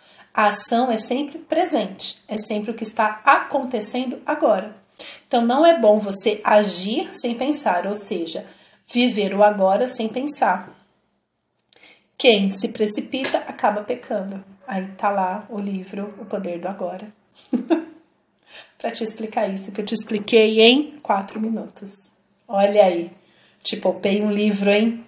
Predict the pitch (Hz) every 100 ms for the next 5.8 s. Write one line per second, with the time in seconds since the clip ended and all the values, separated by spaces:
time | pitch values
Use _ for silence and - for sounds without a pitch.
0 | - 208 202 208 202 185 220 247 - 247
1 | 233 233 214 - 254 - 208 220 233 208
2 | 208 - 190 - - - 233 - 311 -
3 | - - _ _ - - - - 269 240
4 | 226 208 190 185 - 180 170 165 165 -
5 | - - - 185 185 180 175